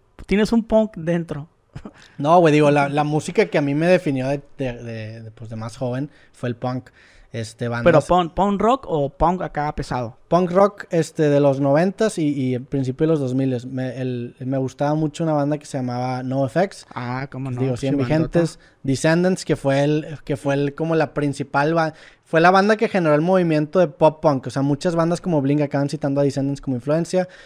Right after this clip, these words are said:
Speaker 2: Me gustaba mucho Blink, me gustaba mu-, o me gusta mucho Against Me, o sea,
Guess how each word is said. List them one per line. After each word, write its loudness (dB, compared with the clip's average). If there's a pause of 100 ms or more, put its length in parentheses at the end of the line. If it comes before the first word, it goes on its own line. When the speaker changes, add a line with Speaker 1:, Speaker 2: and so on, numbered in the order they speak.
(140)
Speaker 2:
Me 2
gustaba 2
mucho 0
Blink, 2 (280)
me 0
gustaba 2
mu-, 2
o -4
me 0
gusta 0
mucho 0
Against 0
Me, 2
o 0
sea, -2